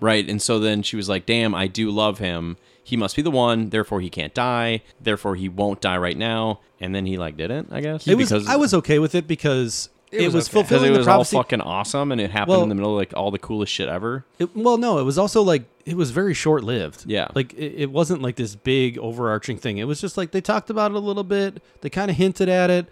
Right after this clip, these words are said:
Speaker 2: and then, like, when push came to shove, she had to step up to the plate, and that was her part of the prophecy, and we're all good.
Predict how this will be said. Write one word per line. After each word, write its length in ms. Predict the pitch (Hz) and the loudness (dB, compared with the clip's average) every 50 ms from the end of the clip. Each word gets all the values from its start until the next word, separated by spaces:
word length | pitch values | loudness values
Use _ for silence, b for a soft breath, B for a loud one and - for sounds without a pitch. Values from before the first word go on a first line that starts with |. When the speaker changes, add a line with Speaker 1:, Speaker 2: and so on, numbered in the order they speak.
| b b b | b b b
Speaker 2:
and 140 | - 139 143 147 | -2 0 2 2
then, 140 | 143 143 | 2 2
like, 260 | 143 139 127 120 - - | 2 2 0 0 -2 -6
when 240 | - 156 151 139 131 | -6 -4 -4 -2 0
push 180 | - 185 180 - | 0 -2 0 2
came 160 | - 180 165 | 2 2 2
to 80 | 156 135 | 2 0
shove, 420 | - 160 151 147 143 147 139 127 | 0 2 4 4 4 4 2 -2
she 200 | - - 135 123 | -4 -4 -2 -2
had 140 | 131 131 123 | -2 -2 -4
to 60 | 120 | -6
step 260 | - - - 135 - - | -4 -2 -2 -2 0 -2
up 120 | 131 123 - | -4 -4 -2
to 80 | 135 | -4
the 100 | 120 104 | -4 -4
plate, 360 | - - 202 202 190 185 190 - | -4 -2 0 2 2 2 2 -2
and 440 | - 156 135 127 127 123 120 117 120 | -4 -4 -2 -2 -2 -2 -2 -4 -4
that 140 | 123 127 135 | -4 -4 -4
was 100 | 139 113 | -4 -2
her 120 | - 175 170 | -2 -2 -2
part 220 | - 170 170 170 | 0 0 0 2
of 40 | 160 | 0
the 40 | 156 | 0
prophecy, 560 | - 160 156 151 139 139 - - 151 143 143 135 | 2 2 2 2 2 0 -4 -2 -2 0 0 0
and 300 | 123 117 113 110 107 - 127 | 0 0 -2 -4 -6 -8 -4
we're 200 | 127 131 131 123 | -2 0 2 2
all 120 | 117 110 | 2 2
good. 200 | 113 107 92 - | 0 -2 -6 -6